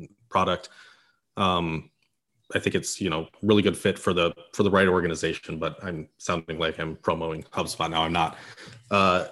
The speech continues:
back in the day, HubSpot realized that there was a need, um, for software that can facilitate this new sale. And by new sale, I mean, you know, post internet, post, uh, you know, functioning Google.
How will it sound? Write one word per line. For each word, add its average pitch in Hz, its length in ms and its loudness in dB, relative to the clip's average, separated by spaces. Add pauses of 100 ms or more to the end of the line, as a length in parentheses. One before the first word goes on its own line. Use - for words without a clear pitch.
(1400)
back 131 240 2
in 135 60 6
the 107 80 6
day, 92 240 2
HubSpot 95 440 0
realized 87 380 -2
that 87 80 -4
there 101 100 0
was 90 120 0
a 85 40 -2
need, 98 540 2 (220)
um, 87 400 0
for 87 560 2
software 143 480 2
that 95 260 -2
can 110 140 0
facilitate 104 720 0
this 104 320 0
new 104 180 4
sale. 87 460 0
And 85 220 -6
by 90 100 0
new 95 140 0
sale, 95 300 0
I 85 40 -2
mean, 85 240 -2
you 85 200 -4
know, 80 200 -8 (400)
post 104 300 2
internet, 82 420 -2
post, - 300 -2
uh, 82 260 0 (160)
you - 60 -14
know, 87 100 -8
functioning 85 600 -6
Google. 85 520 -6